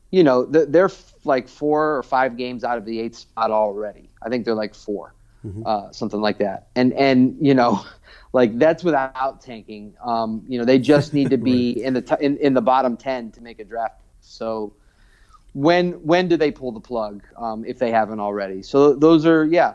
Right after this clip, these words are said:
Speaker 1: those are two pretty big pieces of the story to tell.
Speaker 2: Do we have to, is there any more to read into the, the firing of Damon Jones as well?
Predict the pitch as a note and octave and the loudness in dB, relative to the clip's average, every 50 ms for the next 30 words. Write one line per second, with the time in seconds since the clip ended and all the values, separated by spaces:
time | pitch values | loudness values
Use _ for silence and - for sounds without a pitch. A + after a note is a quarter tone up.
0 | - - D3 C3 C#3 C#3 C3 - D#3 C#3 A#2+ - D3 C#3 C3 B2 C3 A#2+ A2+ - | -6 -12 -10 -10 -10 -10 -10 -8 -8 -8 -6 -4 -4 -4 -4 -4 -6 -8 -8 -10
1 | C3 B2 - - A#2 A2 A2 G#2+ - - B2 A#2 A2 G#2+ F#2+ F#2+ - - G#2 G2+ | -10 -12 -12 -12 -12 -10 -10 -10 -8 -4 0 0 0 0 -2 -4 -4 -4 -4 -4
2 | - _ _ _ _ _ _ _ _ _ _ _ _ _ _ - D3+ E3+ F3 F#3+ | -4 _ _ _ _ _ _ _ _ _ _ _ _ _ _ -2 0 2 2 4
3 | F#3+ F3+ F#3+ G3 G#3 G3+ G3+ F3+ F3 E3+ E3 E3 D3 D#3+ E3+ F3 F3+ F#3+ F#3 F3 | 4 4 4 2 0 -2 -2 -4 -4 -2 -2 -4 -2 -2 0 4 4 4 4 4
4 | F3+ F3+ E3 D#3 C#3+ D3+ D#3 D3 D#3 D#3 D#3+ D#3 D#3+ D#3 D3 C#3 C3 A#2 - A#2+ | 2 2 0 0 -2 -2 -2 -2 -2 -2 -2 -2 -2 -4 -4 -4 -6 -8 -8 -6
5 | B2+ B2+ C3 B2+ B2 B2 - C#3 C3+ C3+ C3+ C3 B2+ A2+ F#2+ A#2+ B2 B2+ B2 A#2 | -4 -2 -2 -2 -4 -4 -4 -4 -4 -2 -2 -2 -2 -2 -2 -2 -2 0 0 -2
6 | A2+ G2 A2+ A2+ A2+ A2+ B2+ C#3 C3+ C3 A#2 G#2+ A2 A2+ A2+ C3+ D#3+ D#3+ | -2 -4 -4 -4 -4 -2 -4 -4 -4 -6 -8 -8 -8 -8 -8 -8 -10 -12